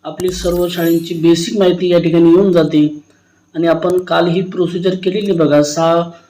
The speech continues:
प्रकारचे फोटो या ठिकाणी अपलोड केलेले आहेत आणि ते जर आपण सेव्ह केले असतील फोटो, आपण या ठिकाणी जर सेव्ह फोटो केले असतील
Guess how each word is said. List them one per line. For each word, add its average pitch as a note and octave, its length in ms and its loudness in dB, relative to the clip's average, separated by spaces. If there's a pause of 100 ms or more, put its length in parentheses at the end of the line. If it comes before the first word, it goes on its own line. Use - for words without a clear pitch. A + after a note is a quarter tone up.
(160)
प्रकारचे D3+ 400 -6
फोटो E3 240 -6
या D#3+ 100 0
ठिकाणी D#3+ 300 0
अपलोड F#3+ 440 -2
केलेले D#3 380 2
आहेत C#3+ 140 -2 (680)
आणि D#3+ 280 -4
ते G3 280 2
जर G3 160 2
आपण F#3+ 260 0
सेव्ह A3 300 -4
केले G3 200 0
असतील F#3+ 240 -4
फोटो, C#3+ 320 -8 (760)
आपण F#3 240 -2
या F3+ 120 4
ठिकाणी F#3 280 2
जर F#3 140 -2
सेव्ह F#3+ 400 -4
फोटो F3+ 240 -2
केले E3+ 260 0
असतील F#3+ 520 -8